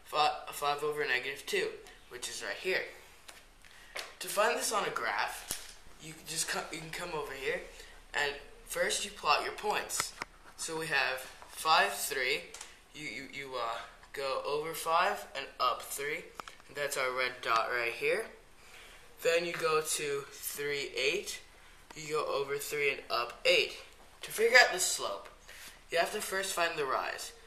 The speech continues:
So you start with this point, and you count up five, you count up as many steps as it takes to get to be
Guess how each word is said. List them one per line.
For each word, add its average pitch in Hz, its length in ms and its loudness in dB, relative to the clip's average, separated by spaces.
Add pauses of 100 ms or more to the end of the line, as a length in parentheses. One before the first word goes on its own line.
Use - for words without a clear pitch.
(240)
So - 140 -2
you 180 120 2
start 196 280 4
with - 200 -6
this 143 160 0
point, - 480 -8 (760)
and 151 220 2
you 151 160 -8
count 185 400 2
up 180 320 6 (140)
five, 160 580 4 (260)
you 156 120 -6
count 185 240 2
up 196 120 -2
as 147 160 -4
many 160 180 0
steps 135 400 0
as 139 180 -4
it 127 80 -10
takes 139 320 -2
to 143 60 -6
get 131 340 2
to 139 100 -4
be 131 200 -6